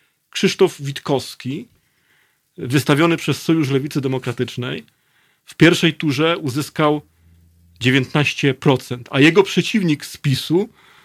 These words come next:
w pierwszej turze uzyskał trzydzieści procent. W drugiej turze Krzysztof Witkowski otrzymał wynik, mm, o wielkości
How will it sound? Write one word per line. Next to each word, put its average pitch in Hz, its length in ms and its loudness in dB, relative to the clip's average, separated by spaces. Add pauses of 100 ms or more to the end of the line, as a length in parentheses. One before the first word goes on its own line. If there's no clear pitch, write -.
(140)
w - 120 -20
pierwszej 180 440 4
turze 160 460 -4 (400)
uzyskał 160 600 2 (180)
trzydzieści 131 680 0
procent. - 540 -12 (760)
W 107 120 -8
drugiej 196 400 2
turze 120 520 -8 (800)
Krzysztof 156 460 2
Witkowski 143 760 -4 (760)
otrzymał 147 540 0
wynik, 135 680 -2 (560)
mm, 131 300 -4 (720)
o 143 80 6
wielkości 143 680 2